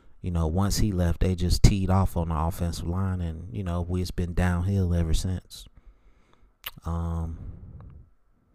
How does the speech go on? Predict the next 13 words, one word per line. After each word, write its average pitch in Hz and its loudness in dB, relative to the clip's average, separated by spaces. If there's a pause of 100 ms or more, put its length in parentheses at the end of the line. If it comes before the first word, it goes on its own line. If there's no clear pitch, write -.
(500)
so 92 6
let 95 4
me 107 4
know 101 6
what 95 4
you 101 2
think 90 2
about 85 2
that 95 2
segment. - -6 (1040)
All 80 0
right, 92 2 (220)
opposite. - 2